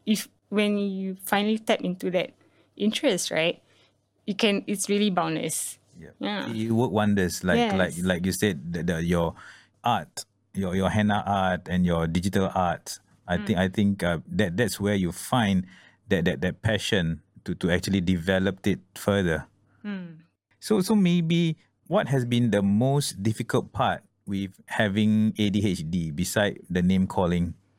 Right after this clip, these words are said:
Speaker 1: <laughs> This one, <laughs> a lot, because it's really the disorganization, you know, like, um,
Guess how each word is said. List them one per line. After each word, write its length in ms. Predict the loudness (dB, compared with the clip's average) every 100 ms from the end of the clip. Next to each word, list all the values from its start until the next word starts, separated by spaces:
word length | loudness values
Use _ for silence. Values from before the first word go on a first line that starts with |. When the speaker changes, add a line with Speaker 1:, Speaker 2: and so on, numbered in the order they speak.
| _ -20
Speaker 1:
<laughs> 960 | -20 -20 _ -16 -12 -8 -2 0 0
This 240 | 2 0 2
one, 180 | 2 2 0 -4 -2
<laughs> 460 | -2 0 -4 -4 -8 -14 -20 _ _ -4
a 80 | -2
lot, 1400 | -2 -4 -4 -6 -8 -6 -4 -2 -2 -4 -8 -6 -6 -6 -16 -8
because 1120 | -6 -6 -4 -2 0 2 2 0 -4 -6 -8 -12 _ -4
it's 440 | -2 -2 -4 -2
really 240 | 0 2
the 120 | 0 -2
disorganization, 1160 | -4 -6 -6 -6 -10 -10 -10 -10 -10 -6 -6 -8 _ _ _ _ -2
you 180 | 2 2
know, 340 | 0 0 -2 -4
like, 300 | -2 0 -2 -10 -14 -16 -18 _ _ -20 _ _ -6
um, 360 | -4 -4 -8